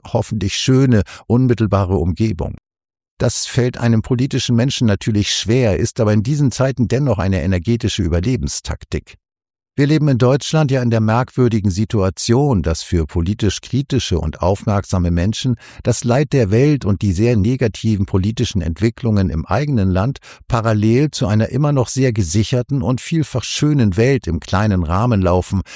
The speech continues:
wie auf der Ebene der eigenen Nachbarschaft, der Kommunen, Dörfer und Städte. Wir leben in einer Zeit, in der die globale Vorherrschaft des Westens mehr und mehr schwindet,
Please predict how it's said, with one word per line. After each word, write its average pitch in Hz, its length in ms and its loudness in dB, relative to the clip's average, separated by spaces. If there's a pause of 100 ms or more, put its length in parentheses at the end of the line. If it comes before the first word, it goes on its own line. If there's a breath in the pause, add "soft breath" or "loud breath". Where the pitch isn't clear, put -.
(180 loud breath)
wie 113 120 2
auf 90 120 -4
der 101 120 0
Ebene 104 340 2
der 82 120 0
eigenen 92 300 2
Nachbarschaft, - 680 -2
der 82 80 0
Kommunen, 101 560 4
Dörfer 92 400 0
und 76 160 -6
Städte. 85 480 -4 (600)
Wir 131 100 2
leben 156 280 2
in 120 120 2
einer 110 240 2
Zeit, 113 460 0
in 98 140 0
der 95 200 0
die 87 120 -2
globale 87 500 0
Vorherrschaft 95 800 0
des 95 200 -2
Westens 85 560 -2
mehr 78 220 0
und - 160 -6
mehr 78 180 0
schwindet, 98 600 2